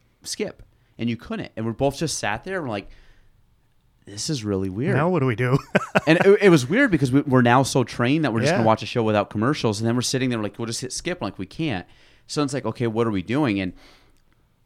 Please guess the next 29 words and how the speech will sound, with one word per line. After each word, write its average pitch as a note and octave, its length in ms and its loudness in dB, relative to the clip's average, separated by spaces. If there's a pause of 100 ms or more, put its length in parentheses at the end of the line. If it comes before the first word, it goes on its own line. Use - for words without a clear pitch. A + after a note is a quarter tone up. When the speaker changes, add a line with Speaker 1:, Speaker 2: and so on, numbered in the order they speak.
(260)
Speaker 1:
she, C3 240 2
like, A#2 260 2
went A2+ 160 2
on A2 80 2
her G2 100 0
phone C#3 360 0
and A2 80 0
I G#2+ 60 4
had A2 180 2
a F2+ 40 2
book G#2 240 -2
next A2 260 -4
to F#2+ 60 -6
me. G2 140 0
So A2 140 -2
I G2+ 80 4
actually G#2+ 340 0
was, F#2 140 -4
like, F#2+ 160 -2
reading G#2 440 -4
my G2 140 -4
book A#2+ 440 -4 (440)
for, C#3+ 100 -2
like, B2 220 2
the - 80 4
two - 260 0
minute B2+ 240 2
<laughs> - 60 -14
commercial. A2+ 600 2